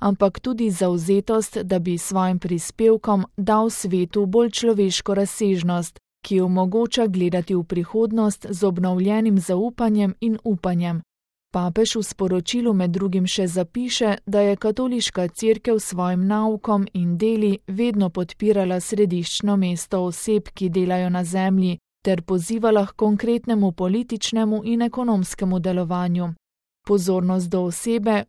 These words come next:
v individualni in družbeni razsežnosti bo najbolj učinkovita, če bo realizirana preko združenj, zadrug in malih družinskih podjetij,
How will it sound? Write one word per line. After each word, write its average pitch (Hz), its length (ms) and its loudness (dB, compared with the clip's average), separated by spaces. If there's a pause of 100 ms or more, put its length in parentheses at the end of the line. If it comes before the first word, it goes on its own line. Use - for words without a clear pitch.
v 190 160 0
individualni 208 1000 2 (100)
in 170 120 0
družbeni 214 540 0
razsežnosti 196 920 0 (180)
bo 202 240 0
najbolj 226 400 2
učinkovita, 202 960 0
če 202 200 -2
bo 185 160 0
realizirana 190 840 0
preko 208 420 2
združenj, 208 760 0
zadrug 202 680 0
in 233 140 0
malih 208 480 2
družinskih 202 760 0
podjetij, 196 600 0